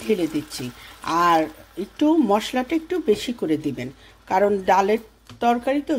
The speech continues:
সবসময় একটু মশলা বেশি লাগে এবং খুবই easy এই রান্নাটা, আর খেতেও মজা। এখন আমি বলক আসা পর্যন্ত অপেক্ষা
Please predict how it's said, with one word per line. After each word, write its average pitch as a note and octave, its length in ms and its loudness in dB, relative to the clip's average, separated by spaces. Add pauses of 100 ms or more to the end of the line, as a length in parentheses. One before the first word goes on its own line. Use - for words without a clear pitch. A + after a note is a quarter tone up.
সবসময় A#3+ 440 -4 (140)
একটু A#3+ 180 -10 (100)
মশলা A#3 320 -4 (300)
বেশি E3+ 240 -4 (100)
লাগে G2 240 -14 (680)
এবং C4+ 160 6 (180)
খুবই D#4+ 360 4 (280)
easy E3 320 -4 (320)
এই E3+ 140 2
রান্নাটা, D3 440 0 (200)
আর F#3+ 80 2 (140)
খেতেও C4+ 380 0 (120)
মজা। A#2 280 -10 (1900)
এখন B3+ 200 -2 (500)
আমি G3 140 -4 (600)
বলক E3+ 380 0 (120)
আসা F3+ 260 -10
পর্যন্ত A3+ 340 -8 (300)
অপেক্ষা D#3+ 340 -10